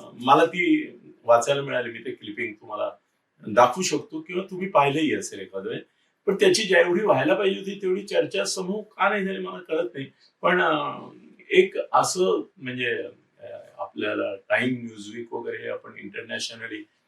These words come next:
हे मानतो, रेप्युटेड मानतो आणि काही प्रमाणामध्ये ते जे काय स्टोरीज देतात त्याच्यावर विश्वास ठेवतो. त्या जर स्टोरीजवर आपण विश्वास ठेवून बोललो तर,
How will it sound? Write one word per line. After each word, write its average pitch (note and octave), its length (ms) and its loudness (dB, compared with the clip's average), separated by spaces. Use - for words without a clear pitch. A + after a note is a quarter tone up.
हे C3+ 60 2
मानतो, G#2 460 -2
रेप्युटेड B2+ 440 -2
मानतो A#2 360 -6
आणि B2 260 -12
काही C3+ 160 2
प्रमाणामध्ये B2 680 -6
ते C#3 100 0
जे C3+ 160 -2
काय C#3+ 320 4
स्टोरीज B2 480 -4
देतात B2 260 -2
त्याच्यावर A#2+ 360 -12
विश्वास - 360 -8
ठेवतो. - 320 -18
त्या C3+ 160 0
जर D#3 140 -2
स्टोरीजवर C3 880 -6
आपण B2+ 260 -6
विश्वास C#3 420 0
ठेवून C#3+ 160 -8
बोललो C3+ 400 -4
तर, - 480 -4